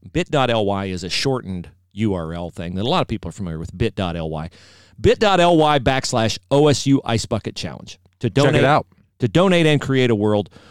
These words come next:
Speaker 1: without A L S. Uh, our sponsors include Willis Spangler Starling Attorneys in Hilliard, Truman Boulevard. Uh, Stan, Kelly, all the great people at Willis Spangler Starling can navigate you through whatever situation. Uh, right now, it could be some kind of employment issue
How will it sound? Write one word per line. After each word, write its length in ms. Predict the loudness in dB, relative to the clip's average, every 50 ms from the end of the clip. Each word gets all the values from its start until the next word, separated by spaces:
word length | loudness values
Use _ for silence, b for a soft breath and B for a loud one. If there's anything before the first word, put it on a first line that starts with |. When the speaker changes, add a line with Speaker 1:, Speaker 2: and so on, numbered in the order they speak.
| B B B
Speaker 1:
without 440 | 0 0 0 2 0 0 0 -2 -4 -6
A 220 | -4 -2 -2 -2 -2 -4
L 260 | -6 -6 -6 -6 -8 -10 _ -6
S. 360 | -6 -6 -6 -6 -8 -8 -8 -8 -6 -4
Uh, 160 | -4 -2 0
our 140 | 0 0 0
sponsors 560 | 0 0 0 2 2 2 2 2 0 0 2
include 480 | 0 0 0 -2 0 0 0 0 0 0
Willis 240 | 0 2 2 0 0
Spangler 320 | -2 -2 -2 -2 -2 -4
Starling 420 | -6 -2 0 0 2 2 2 0
Attorneys 500 | -2 -4 -4 -4 -2 0 0 0 -2 -4 -8 b b b b b b b b b
in 140 | 2 4
Hilliard, 380 | 6 6 6 6 4 2 0 0
Truman 300 | 0 0 0 2 2 0
Boulevard. 720 | 2 2 2 2 2 2 2 2 2 2 0 -2 -6 -10 _ _ -10
Uh, 120 | -8 -8 -6
Stan, 480 | -6 -4 -4 -2 -2 0 -2 -2 -4 -6
Kelly, 380 | -4 -2 0 0 0 0 -2 -2 2
all 220 | 4 4 6 6 6
the 60 | 4
great 220 | 4 2 2 0 2
people 240 | -2 -2 -2 -2
at 60 | -2 -2
Willis 240 | -2 -2 -2 -4
Spangler 320 | -4 -4 -6 -4 -4 -6 -8
Starling 340 | -6 -4 -4 -2 -2 -2 -4 B B B B B
can 120 | B -4 -2
navigate 420 | -2 -2 -2 0 0 0 0 0
you 80 | 0 -2
through 200 | -2 0 0 2
whatever 260 | 2 2 2 0 0
situation. 640 | -2 -2 -4 -2 -2 -2 0 0 0 0 -2 -4 -6 -6 -8
Uh, 180 | -6 -4 -4 -2
right 180 | -2 -2 -2 0
now, 200 | 0 0 0 0
it 120 | -2 -2
could 200 | -2 0 0 0
be 300 | 2 2 2 2 2 0 -2 _ _ -8
some 200 | -4 -2 -2 -2
kind 220 | -2 -2 -2 -2
of 220 | -2 -4 -6 -8 -14 _ -8
employment 460 | -8 -4 -2 -2 -2 0 -2 -2 -2
issue 400 | -2 -2 -2 0 0 0 -2 -2